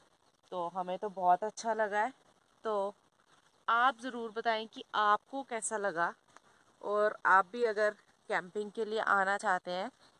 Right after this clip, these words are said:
तो यहाँ आ सकते हैं, बहुत ही safe है। ऊपर army area भी है और यहाँ पे वैसा कुछ भी नहीं है।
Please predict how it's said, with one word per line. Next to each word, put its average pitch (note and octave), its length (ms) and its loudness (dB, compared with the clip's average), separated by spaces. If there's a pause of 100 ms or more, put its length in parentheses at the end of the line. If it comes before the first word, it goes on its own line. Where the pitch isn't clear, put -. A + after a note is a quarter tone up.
तो B3 60 -10
यहाँ A3+ 360 -2
आ G#3 240 -4
सकते A#3 300 -10
हैं, A3 180 -8
बहुत F#3+ 500 -6
ही A#3 120 -12
safe F#3 600 -6
है। F#3+ 220 -4 (500)
ऊपर G3 300 -2
army F#3 400 2
area G3 300 -4
भी G#3 180 -10
है G3+ 180 -14 (760)
और C4+ 140 -6
यहाँ A3+ 220 0
पे A#3 160 -4
वैसा A3 280 -2
कुछ A#3 200 -8
भी A3+ 160 -14
नहीं G#3+ 220 -10
है। G#3 200 -10